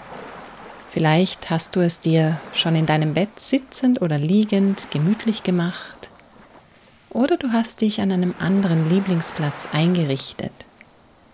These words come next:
Wichtig ist nur, dass du dich wohlfühlst und möglichst ungestört bist. Nimm die Yin-Qualitäten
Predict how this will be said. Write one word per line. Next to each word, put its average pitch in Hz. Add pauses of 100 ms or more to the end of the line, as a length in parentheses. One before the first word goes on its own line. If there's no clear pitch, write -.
(1400)
Wichtig -
ist -
nur, 196 (460)
dass 185
du 185
dich 170
wohlfühlst 170 (640)
und 190
möglichst 262
ungestört 165
bist. - (4000)
Nimm 262
die 269
Yin-Qualitäten 147